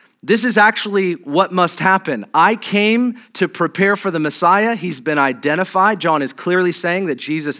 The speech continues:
is that. And he says this very verse, which sometimes we misquote, and I'm gonna nail you for today in case you're one of those.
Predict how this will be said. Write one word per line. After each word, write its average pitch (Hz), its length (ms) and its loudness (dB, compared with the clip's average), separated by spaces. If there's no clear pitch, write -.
is 165 280 -4
that. 214 400 2
And 180 120 0
he 180 140 -4
says 180 400 0
this 214 260 2
very 180 440 0
verse, 156 440 0
which 160 160 -4
sometimes 180 560 0
we 190 400 -4
misquote, 147 720 -2
and 131 220 -4
I'm 143 160 -2
gonna 139 200 0
nail 156 320 2
you 127 160 -4
for 117 260 -4
today 127 420 -4
in 113 100 -8
case 123 280 -6
you're 123 100 -2
one 135 200 -2
of 117 100 -2
those. 117 400 -2